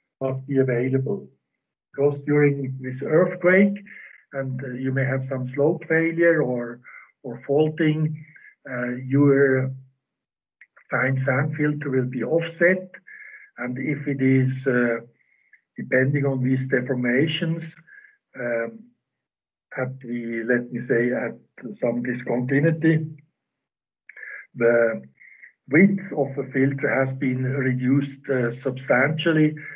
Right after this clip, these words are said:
So therefore, there is an increased, uh, uh, danger for internal erosion. So therefore, we say about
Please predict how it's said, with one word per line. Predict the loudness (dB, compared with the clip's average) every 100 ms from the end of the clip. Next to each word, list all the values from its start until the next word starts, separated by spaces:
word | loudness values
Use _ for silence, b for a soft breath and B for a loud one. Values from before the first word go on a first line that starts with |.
| B _
So | -2
therefore, | 2 2 2 2 2
there | 2 0
is | -2
an | -2
increased, | 0 2 2 2 0 -2 -6 -4
uh, | -4 -6 -10 _ _ _ _ _ _ _ _ _ b b b b _ _ -10
uh, | -10 -10 -8
danger | -4 -2 -2 2 2 0 B B B B _ _
for | -2 0 -2 -2
internal | -6 2 4 6 6
erosion. | 6 6 6 4 0 -6 -8 -12 b b _
So | -4
therefore, | 0 0 2 2 2
we | -4 -2
say | -2 0 -4 b b _ -6
about | 0 2 0